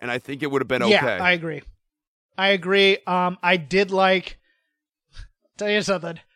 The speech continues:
Speaker 2: Io Shirai screaming in Japanese.
Speaker 1: Oh, no, she's like,
Speaker 2: Se-,
Speaker 1: she, yeah, I
Speaker 2: sexy.
Speaker 1: know, right. There, there's that thing that happens when women turn heel where their hotness factor goes up. I don't know. I, I think it's about seventeen point five percent, but I'll have to check the numbers after the
Speaker 2: It's,
Speaker 1: show.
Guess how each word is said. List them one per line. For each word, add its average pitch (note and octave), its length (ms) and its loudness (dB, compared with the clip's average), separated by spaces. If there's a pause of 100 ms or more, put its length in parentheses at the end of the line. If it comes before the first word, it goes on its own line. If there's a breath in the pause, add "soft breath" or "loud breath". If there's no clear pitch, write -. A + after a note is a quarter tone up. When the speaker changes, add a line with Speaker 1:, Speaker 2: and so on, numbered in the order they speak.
(360)
Speaker 2:
Io G3 180 0
Shirai G3+ 540 2
screaming G3+ 460 0
in G#3+ 100 0
Japanese. G#3+ 420 4
Speaker 1:
Oh, G#3+ 40 10
no, G#3+ 80 10
she's G3+ 420 0
like, G#3+ 380 0
Speaker 2:
Se-, G#3 320 -2
Speaker 1:
she, A3 220 -4 (100)
yeah, E3+ 240 2
I G#3 40 6 (120)
Speaker 2:
sexy. A3+ 120 6
Speaker 1:
know, G3 140 8
right. G#3 240 6
There, G3 140 4
there's G3 240 4
that F#3+ 180 4
thing A#3+ 280 4
that G3+ 100 2
happens F#3+ 680 2
when F3 160 -4
women F#3 260 -2
turn F3+ 220 -6
heel F3+ 380 -4
where E3 180 0
their D#3+ 300 2
hotness D#3+ 480 -4
factor E3 360 -2
goes D3+ 280 -2
up. D3+ 200 -4
I D#3 60 -2
don't D#3 160 0
know. C3+ 160 -2
I, D#3 180 0
I E3+ 80 -2
think C4+ 200 -4
it's G#3 80 -6
about F#3 240 2
seventeen D#3+ 540 -4
point C3+ 280 -8
five C3 300 0
percent, A#2 420 -2
but A#2 60 0
I'll A#2 80 4
have A#2 80 0
to A2+ 80 -14
check B2+ 160 -6
the C3 100 -6
numbers A#2+ 320 -2
after A#3 160 0
the A#3+ 80 4
Speaker 2:
It's, A#3 180 4
Speaker 1:
show. G2+ 160 2